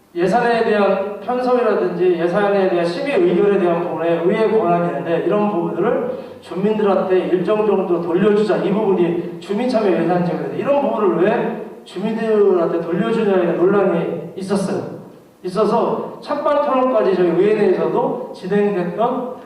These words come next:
과정들이 있었고 천안시 의회에서도 육 대 때 그 일이 실제로 있었습니다. 하지만 지금 어떤 분위기냐면요. 지금 아마 천안시 의회 의원님이 스물다섯 분인데 주민참여 예-, 예산이라든지 지금 주민자치회를 변화-, 변화-,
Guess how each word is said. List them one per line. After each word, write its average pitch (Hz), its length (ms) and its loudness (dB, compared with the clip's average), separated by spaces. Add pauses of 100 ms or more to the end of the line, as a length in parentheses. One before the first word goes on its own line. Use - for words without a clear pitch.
과정들이 185 520 -2
있었고 160 320 -10
천안시 269 460 0
의회에서도 170 840 -2
육 190 200 -8
대 214 240 -4
때 202 180 -2
그 185 80 0
일이 175 100 0
실제로 185 400 -6
있었습니다. - 460 -6 (600)
하지만 247 400 0
지금 208 340 -2
어떤 214 340 -2
분위기냐면요. 175 920 -6 (480)
지금 202 260 -8
아마 202 260 2
천안시 247 420 0
의회 196 260 2
의원님이 175 320 0
스물다섯 170 460 -6
분인데 175 800 -6 (140)
주민참여 208 480 -2
예-, 160 320 -2 (1500)
예산이라든지 175 680 -2
지금 170 240 -4
주민자치회를 190 1600 -2
변화-, 180 420 0
변화-, 160 340 -2